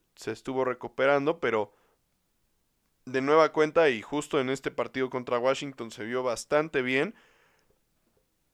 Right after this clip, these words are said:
Pero lo que pasa es que no tienen esos números que tenían al inicio de la temporada porque Dak Prescott no les pone los pases y punto. O sea, es que no están jugando bien a la ofensiva.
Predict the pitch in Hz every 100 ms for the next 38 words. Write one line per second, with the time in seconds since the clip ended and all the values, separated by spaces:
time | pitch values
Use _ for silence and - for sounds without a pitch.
0 | _ _ _ _ _ - 156 156 156 147
1 | 147 170 196 208 185 - 180 170 180 190
2 | 180 175 180 180 170 175 180 185 165 147
3 | - 131 143 160 160 147 147 151 160 147
4 | 143 165 180 175 175 185 147 - 117 120
5 | - - 123 - 160 143 131 131 135 120
6 | - 127 123 127 135 233 240 160 127 113
7 | - 254 151 95 - - - 113 131 151
8 | - 170 160 160 160 175 156 139 170 165
9 | 135 107 - 95 - 95 67